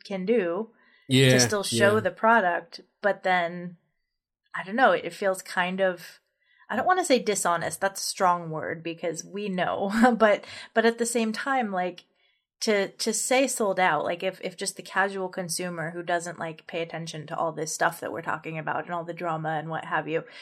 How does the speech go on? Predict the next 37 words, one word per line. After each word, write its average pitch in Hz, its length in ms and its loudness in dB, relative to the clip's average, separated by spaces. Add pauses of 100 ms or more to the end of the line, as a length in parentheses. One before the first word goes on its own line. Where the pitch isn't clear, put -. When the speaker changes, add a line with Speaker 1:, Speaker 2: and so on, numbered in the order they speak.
(240)
Speaker 1:
and 190 200 -2
they 190 160 0
just 185 580 -2
go 196 160 0
like, 208 160 -2
"Oh, 339 200 6
hey, 240 420 2
I 190 160 0
wanna 214 220 -2
go 202 180 0
see 196 480 -6
these 190 260 -10
Weta 214 260 2
collectibles," 165 640 -6
and 170 100 -8
they 170 80 -6
go 170 160 -2
to 165 60 -8
the 170 60 -12
website 190 400 2
and 175 80 -6
they 175 60 -8
see, 165 260 -10
"Oh, 226 200 4
wow, 190 260 2
this - 180 -8
Dark - 200 -8
Crystal 208 240 -6
stuff 170 260 -4
is 160 140 -8
so 165 160 -2
popular 180 480 0
'cause 175 180 -8
it's 170 160 -8
all 156 140 0
sold - 260 -10
out." - 320 0